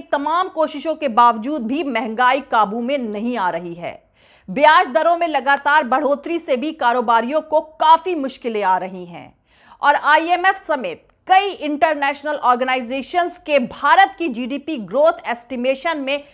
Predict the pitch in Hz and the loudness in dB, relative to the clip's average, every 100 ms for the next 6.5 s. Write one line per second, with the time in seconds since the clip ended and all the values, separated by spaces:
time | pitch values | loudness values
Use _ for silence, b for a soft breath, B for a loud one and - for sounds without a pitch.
0 | B - 349 370 415 - 269 269 262 262 | B 0 0 2 -2 0 0 0 -2 -2
1 | 214 285 302 262 247 269 262 220 202 214 | -2 -4 -6 0 0 0 -4 -6 -6 -6
2 | - 254 - _ 285 254 190 175 151 151 | -6 -6 -6 _ -6 -2 -2 -4 -10 -12
3 | 123 - _ _ b b b 226 381 359 | -16 -16 _ _ b b b -2 0 2
4 | 349 349 427 415 285 160 - _ - 277 | 2 0 -2 -2 -2 -4 -8 _ -2 2
5 | 302 330 339 381 - - 339 285 294 349 | 2 2 -4 -8 -8 -4 -2 0 2 0
6 | 330 254 233 320 | 0 -4 0 0